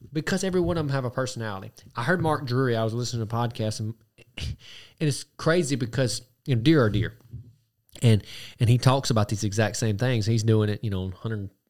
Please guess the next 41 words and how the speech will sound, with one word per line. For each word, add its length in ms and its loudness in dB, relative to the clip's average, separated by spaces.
ninety 280 -2
inch 140 -14
deer, 180 -4
two 120 -4
hundred 160 -2
inch 100 -8
deer 140 -2
in 80 -4
Iowa, 320 2
but 320 2
it's 140 -2
the 100 -6
same 500 -4
principles. 720 -6
Like, 260 -4
like, 180 0
Barrett, 420 2
answer 280 -2
me 140 -2
this, 340 -4
and 140 -4
I 80 -2
know 180 -2
this. 220 -4
There's 340 4
deer 380 4
that 140 0
we'll 220 4
get 200 -2
pictures 320 2
of. 180 4
We 140 2
know, 180 0
"Oh, 120 0
we'll 120 0
probably, 320 -2
we'll 140 -2
never 180 -2
kill 140 -6
that 160 -6
deer." 140 -6